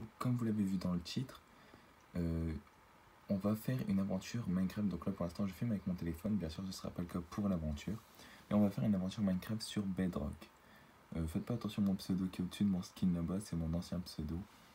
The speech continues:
euh, de la Xbox. Donc forcément j'ai repris le même, mais, euh, j'aurais pu mettre Granger à la place. C'est pareil, c'est pas grave. Donc du coup on est sur Windows dix édition et on va lancer une aventure très prochainement. Mais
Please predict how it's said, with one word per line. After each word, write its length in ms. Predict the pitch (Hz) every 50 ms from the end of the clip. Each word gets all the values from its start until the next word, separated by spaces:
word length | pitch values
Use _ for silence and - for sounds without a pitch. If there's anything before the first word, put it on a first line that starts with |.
| - - 82
euh, 180 | 78 76 76 76
de 120 | 76 90
la 100 | 92 92
Xbox. 480 | 85 85 78 76 87 104 - - - -
Donc 140 | 78 73 - -
forcément 460 | - - - - 87 90 92 101 - - - - - - - - - -
j'ai 140 | 92 104
repris 300 | 107 107 98 - - 98
le 60 | 90 85
même, 200 | 87 101 127 131 127 - - - - - - - - -
mais, 180 | 95 90 90 87
euh, 140 | 85 82 80
j'aurais 180 | 76 82 78
pu 140 | 76 - 92
mettre 180 | 90 90 87 -
Granger 220 | 82 82 80 87 85
à 40 | 80
la 80 | 76
place. 360 | 73 - - 85 98 - - - - - - - - - - - - - - -
C'est 220 | - - 90 -
pareil, 280 | - 78 73 73 80 90 98 - - - - - - - - -
c'est 200 | - - - 98
pas 100 | - 90
grave. 280 | 82 80 82 95 107 - - - - -
Donc 180 | 92 110 110 110
du 120 | 107 107
coup 340 | - - 156 156 151 71 - -
on 140 | 101 95
est 80 | 101 110
sur 160 | - - 92
Windows 260 | 90 104 110 107 98
dix 260 | 98 95 101 110 107 104
édition 460 | 87 - 90 85 - - 87 90 110 - - - - - - - - - - -
et 60 | 104
on 80 | 98
va 140 | 95 113 120
lancer 260 | 117 101 101 - -
une 80 | 110 104
aventure 460 | 95 87 90 90 - - - 127 -
très 180 | - - - 113
prochainement. 520 | - - 110 107 - 90 82 76 73 - - - -
Mais 300 | 87 92 101 110 120